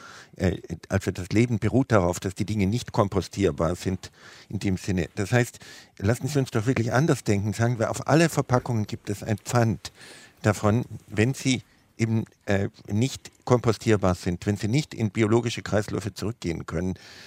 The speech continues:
Äh, das heißt, man bekommt eine Pfandkarte, man hat dreißig Euro darauf, dann kann man hundertzwanzig Gegenstände davon kaufen und das, was über hund-, äh, was man mehr zurückgegeben hat, kann man äh, sich auszahlen lassen. Das wird damit nicht teurer.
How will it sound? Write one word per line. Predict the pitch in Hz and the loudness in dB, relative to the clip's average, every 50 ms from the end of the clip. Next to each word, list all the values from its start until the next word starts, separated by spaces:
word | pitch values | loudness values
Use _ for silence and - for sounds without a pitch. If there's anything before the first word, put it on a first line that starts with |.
| - - _ - _ | -20 -20 _ -12 _
Äh, | - 104 98 104 - - - - - - | 2 4 4 4 2 0 -6 -14 -10 -4
das | - 98 - - | -2 -2 0 2
heißt, | 117 117 113 - - | 2 0 0 0 -2
man | 117 113 - | -2 -2 0
bekommt | - 104 120 131 123 | 0 0 0 0 0
eine | 123 113 104 104 | 0 0 0 -2
Pfandkarte, | - - 123 135 151 - - 160 147 135 - 151 | 0 2 2 2 2 2 0 0 0 2 2 0
man | 123 117 98 95 | 0 0 0 0
hat | 107 - | -2 -4
dreißig | - - 110 120 117 - 104 - - | -2 0 2 2 2 0 -4 -6 -2
Euro | - 123 139 143 147 139 | 0 2 2 4 2 0
darauf, | - 127 117 110 117 120 113 - - - - - - - - | 2 2 2 2 2 0 0 -2 -6 -10 -16 -18 -20 -20 -12
dann | - 90 101 | -6 -6 -4
kann | - 113 110 | 0 0 0
man | 110 101 101 | 2 2 2
hundertzwanzig | 117 147 147 139 - - - 120 113 113 - 107 - | 2 2 2 0 0 0 -2 0 0 0 -2 -4 -4
Gegenstände | - 127 131 131 123 - - 113 107 101 | -2 -2 -2 -2 -2 -4 -4 -2 -2 0
davon | 98 95 - - 92 87 | 0 -2 -2 -2 -6 -6
kaufen | - - 120 120 117 - - 123 110 - - - - - - - | 0 4 4 4 4 4 0 -4 -6 -6 -8 -16 -20 -20 -20 -16
und | - - - | -12 -2 0
das, | 107 104 - | 0 0 2
was | 107 95 - | -2 -2 -2
über | - 131 131 135 120 | -2 -2 0 0 0
hund-, | 123 110 - - - | 0 -2 -4 -2 0
äh, | 101 98 - - | 0 0 0 2
was | 101 101 - - | 0 -2 0 0
man | 110 98 95 | -2 0 2
mehr | 107 120 113 | 2 2 0
zurückgegeben | - - - 131 143 - 120 98 110 113 107 110 98 | 0 0 -2 -2 -2 -2 -6 -4 -4 -4 -2 -2 -4
hat, | 104 - - | -4 -4 -4
kann | - 107 101 | -4 -2 0
man | 95 90 90 - - - - _ _ _ | 0 0 -2 -6 -12 -20 -20 _ _ _
äh, | - 95 85 | -2 -2 -2
sich | - - 98 - - | 0 -2 -4 0 2
auszahlen | 110 123 123 - - - 95 90 90 85 | 2 2 2 -2 -2 0 2 2 2 2
lassen. | 82 92 95 - 98 | 2 0 -2 -2 -6
Das | 90 90 - - | -8 -8 -4 -4
wird | 120 120 - - _ - | -6 -6 -6 -12 _ -2
damit | 107 107 113 117 - - | 0 0 0 -2 -2 -2
nicht | 143 - - | -4 -4 0
teurer. | - 131 131 131 117 120 | 2 2 2 4 2 0